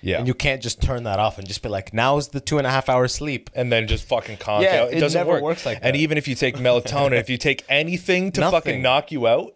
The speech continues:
Speaker 1: it's going to still be in effect w-, after those two hours.
Speaker 2: Yeah, you're fighting against the day. You're fighting. You're fi-, you're trying to act, you're trying to push asleep when it's not part of your actual schedule. You know what I
Speaker 1: Yeah,
Speaker 2: mean?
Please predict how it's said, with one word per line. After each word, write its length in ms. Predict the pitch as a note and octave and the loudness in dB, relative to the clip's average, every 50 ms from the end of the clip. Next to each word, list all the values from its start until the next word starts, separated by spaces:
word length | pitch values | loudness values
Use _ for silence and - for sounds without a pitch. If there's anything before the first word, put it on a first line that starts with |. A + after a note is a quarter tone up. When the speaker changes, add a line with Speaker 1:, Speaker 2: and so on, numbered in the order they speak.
| _ - | _ -2
Speaker 1:
it's 200 | C#3+ C#3 C3 - | -2 -2 0 -2
going 300 | - - C3 C3+ C#3 C#3 | -2 0 2 2 2 2
to 80 | C#3 C3 | 2 0
still 300 | - - - C#3 C3 C3 | 0 2 2 2 2 2
be 140 | B2 B2 B2 | 2 2 2
in 60 | A#2 | 2
effect 360 | A#2 - - B2+ A2+ A2 - | 2 2 2 2 2 2 0
w-, 200 | - - B2 B2 | -6 -8 -4 0
after 280 | A2+ A2 A2 G#2+ - A2+ | 2 2 2 2 0 -4
those 220 | G#2+ G#2 G2 - | -4 -4 -6 -6
two 180 | - A#2 G#2 F#2+ | -4 0 0 0
hours. 180 | F2 D#2+ D#2 | 0 0 0
Speaker 2:
Yeah, 220 | - - C4 A#3+ A#3 | 0 2 2 4 4
you're 160 | F3 C#3 C#3+ | 2 2 0
fighting 320 | - - E3 E3 F3 F3+ F3+ | 0 2 2 2 2 2 0
against 380 | E3+ C#3 C#3+ C#3 C#3+ C#3 - - | 0 0 0 0 0 -2 -4 -4
the 80 | C3 | -4
day. 480 | G#2+ G2 A#2 A2+ G#2 G2 F#2+ A2 C#3+ D3 _ _ _ _ _ _ _ _ _ _ _ _ _ _ _ - | -2 0 2 2 2 2 0 -2 -6 -10 _ _ _ _ _ _ _ _ _ _ _ _ _ _ _ -14
You're 100 | A#2+ A2 | -12 -4
fighting. 460 | - C#3+ C#3 C#3+ D3+ D#3 D3+ - C3+ | 0 2 2 2 2 0 -4 -4 -4
You're 100 | C3 B2+ | -4 -4
fi-, 140 | - - C#3 | -4 -6 -6
you're 160 | - C3 C3 | -6 -6 -4
trying 240 | - - D#3+ D#3+ D#3 | -2 -2 -2 0 0
to 160 | C#3+ C3 - _ - - - - | -2 -2 -4 _ -20 -8 -2 0
act, 240 | B2+ C3 C3+ - | 0 0 0 0
you're 100 | C#3 B2+ | -2 -2
trying 220 | B2 - - D#3+ D#3 | -2 0 0 0 0
to 80 | C#3+ | 0
push 240 | - - D3+ C#3 - | -2 -2 -4 -4 -6
asleep 360 | C#3 - - - B2+ A#2+ - | -6 -6 -6 -6 -6 -6 -4
when 120 | A#2+ A2+ G#2+ | -4 -4 -4
it's 120 | G2+ - | -4 -4
not 160 | - A2+ A2 | -4 -4 -2
part 180 | - - A2+ G#2+ | 0 0 0 2
of 40 | G#2 | 2
your 80 | G2 | 0
actual 260 | F#2+ G2 G2 - G2 F2+ | 0 0 -2 -4 -6 -6
schedule. 400 | - - G#2 F#2+ F2+ F2+ E2+ E2+ F2 | -6 -4 -6 -6 -6 -8 -12 -12 -10
You 80 | F#2+ | -10
know 60 | G2+ G#2 G#2+ | -8 -6 -6
what 40 | A2 | -4
I 40 | G#2 | -2
Speaker 1:
Yeah, 140 | G#2+ F#2+ D#2 | -2 -2 -4
Speaker 2:
mean? 60 | C2+ | -4